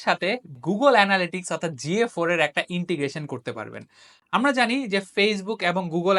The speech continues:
Analytics দুইটা হচ্ছে গিয়ে দুই মেরুর জিনিস, অর্থাৎ এই দুইজনের মধ্যে কিন্তু একটা আপনার ঝগড়া এবং সাইলোভাবে দুইটা অর্গানাইজেশন কাজ করত। কারণ হচ্ছে গিয়ে Google Analytics হচ্ছে Google-এর একটা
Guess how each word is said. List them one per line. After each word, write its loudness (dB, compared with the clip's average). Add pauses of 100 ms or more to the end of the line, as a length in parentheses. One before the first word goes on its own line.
Analytics -2
দুইটা 0
হচ্ছে -4
গিয়ে -2
দুই 0
মেরুর 0
জিনিস, -8 (100)
অর্থাৎ -4 (120)
এই -2
দুইজনের -2
মধ্যে -4
কিন্তু -6 (100)
একটা -2 (600)
আপনার -2 (120)
ঝগড়া 2 (140)
এবং 0 (160)
সাইলোভাবে 0 (100)
দুইটা 0 (180)
অর্গানাইজেশন -4 (100)
কাজ -2 (120)
করত। -8 (480)
কারণ 2
হচ্ছে -6
গিয়ে -2
Google 2
Analytics -2
হচ্ছে -6 (100)
Google-এর -2
একটা -6